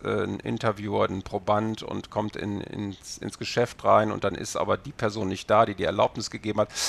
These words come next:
Also es gibt <laughs> immer so ein paar Hürden, da muss man Telefonate führen. Also es war recht aufwendig, die ganze Sache, aber insgesamt hat's toll geklappt und ich muss auch noch mal sagen, ich fand's super. Also ich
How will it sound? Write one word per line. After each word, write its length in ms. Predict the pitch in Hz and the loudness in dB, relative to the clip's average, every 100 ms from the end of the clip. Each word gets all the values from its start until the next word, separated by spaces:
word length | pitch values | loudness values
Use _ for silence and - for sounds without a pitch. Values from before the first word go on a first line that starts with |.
| - | 0
Also 220 | - 120 | 2 2
es 80 | - | 2
gibt 220 | 190 - | -4 -4
<laughs> 0 | |
immer 240 | - 135 131 | -2 2 2
so 220 | 120 117 | 2 -2
ein 360 | - - - - | -4 -16 2 8
paar 180 | 143 | 8
Hürden, 380 | 139 156 156 139 | 10 10 8 8
da 80 | 113 | 4
muss 220 | 123 - | 2 0
man 120 | 127 | 0
Telefonate 600 | - 120 - 117 113 131 | 0 -6 -2 6 8 8
führen. 160 | 123 113 | 2 2
Also 160 | 160 165 | 4 4
es 100 | - | 6
war 180 | 165 - - 123 | 6 4 -6 0
recht 260 | 151 - | 2 2
aufwendig, 440 | - 190 - 101 - | 4 4 4 -2 -2
die 80 | |
ganze 280 | - 104 - | -2 -2 0
Sache, 280 | 101 117 - | 0 2 2
aber 180 | 120 127 | 4 4
insgesamt 480 | 160 - 127 120 123 | 2 0 2 2 -2
hat's 200 | - - | -8 -2
toll 200 | 131 127 | 0 0
geklappt 540 | 107 - 107 113 - | -4 2 4 4 0
und 120 | 101 | -8
ich 140 | 101 - | -8 -8
muss 160 | 113 | -6
auch 240 | - 98 - | -4 -6 -4
noch 200 | 98 104 | -6 -2
mal 120 | 104 | 0
sagen, 400 | 98 101 107 104 - - - - | 4 6 4 0 -10 -16 -16 -16
ich 100 | - | -2
fand's 220 | 110 92 | 0 0
super. 400 | 110 120 110 101 | -6 0 6 6
Also 160 | 101 113 | 6 0
ich 180 | 120 | -2